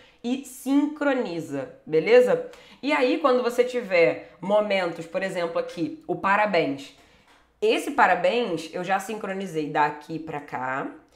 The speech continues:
E agora eu posso ressincronizar essa nova edição que eu fiz aqui, é, seguindo a, a base inicial,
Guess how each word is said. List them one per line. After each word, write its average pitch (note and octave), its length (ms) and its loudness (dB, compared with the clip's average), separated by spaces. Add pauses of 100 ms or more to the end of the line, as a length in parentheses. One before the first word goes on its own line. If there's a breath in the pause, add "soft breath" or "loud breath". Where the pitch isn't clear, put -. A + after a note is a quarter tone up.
(160 soft breath)
E B3+ 100 -4
agora B3+ 280 4
eu C4+ 40 0
posso C4+ 280 -4
ressincronizar A#3 1300 -2
essa C#4 400 -2
nova G#3 340 0
edição F#3+ 420 -8
que - 80 -14
eu E3+ 80 -10
fiz E3 280 -10
aqui, F#3+ 640 -6 (400 loud breath)
é, E3+ 360 0
seguindo A3+ 920 -2
a, D#3+ 680 -2 (500)
a F3 140 -2
base E3+ 400 2
inicial, E3+ 1000 0